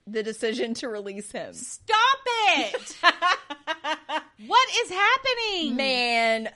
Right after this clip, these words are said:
Speaker 1: the sixties.
Speaker 2: Oh,
Speaker 1: I,
Speaker 2: I can't.
Speaker 1: I don't even know.
Speaker 2: I can't.
Speaker 1: Yeah. So he was released,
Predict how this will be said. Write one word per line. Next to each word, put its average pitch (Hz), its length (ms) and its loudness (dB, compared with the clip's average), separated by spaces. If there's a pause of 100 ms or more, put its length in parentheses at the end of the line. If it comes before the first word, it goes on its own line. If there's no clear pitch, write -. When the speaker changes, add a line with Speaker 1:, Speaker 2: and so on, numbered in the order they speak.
Speaker 1:
the 202 360 2
sixties. 170 880 -12 (440)
Speaker 2:
Oh, 233 80 -2
Speaker 1:
I, 226 640 8
Speaker 2:
I 214 100 -12
can't. 185 400 -18 (340)
Speaker 1:
I 214 280 4
don't 202 260 -2
even 185 240 -8
know. 175 480 -4
Speaker 2:
I 190 60 -20 (120)
can't. 170 160 -18 (920)
Speaker 1:
Yeah. 160 680 -2 (200)
So 254 280 0
he 262 240 -6
was 403 260 -4
released, 254 800 -4